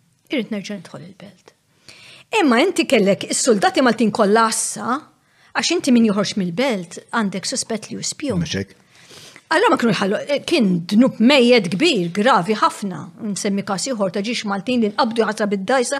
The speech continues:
Speaker 1: u bil-maltemp spiċċaw, eh, il-Qawra u mbagħad, ehm, x'ismuha u Baħariċċa u very close to Valletta mbagħad għax waslu San George, fejn għandek Bay Street u hekk illum,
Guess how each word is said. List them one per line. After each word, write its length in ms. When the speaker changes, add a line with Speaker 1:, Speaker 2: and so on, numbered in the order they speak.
Speaker 1:
u 100
bil-maltemp 680
spiċċaw, 720
eh, 260
il-Qawra 720
u 80
mbagħad, 420
ehm, 240
x'ismuha 640
u 20
Baħariċċa 720
u 60
very 340
close 580
to 80
Valletta 560
mbagħad 400
għax 160
waslu 380
San 280
George, 580
fejn 240
għandek 180
Bay 180
Street 360
u 80
hekk 280
illum, 420